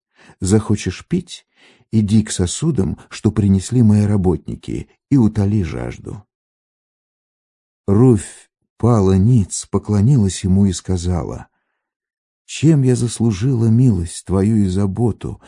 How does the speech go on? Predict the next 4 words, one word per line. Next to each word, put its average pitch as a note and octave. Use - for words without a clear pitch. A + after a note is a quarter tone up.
Ведь -
я A2
чужестранка». A#2
Боаз G#2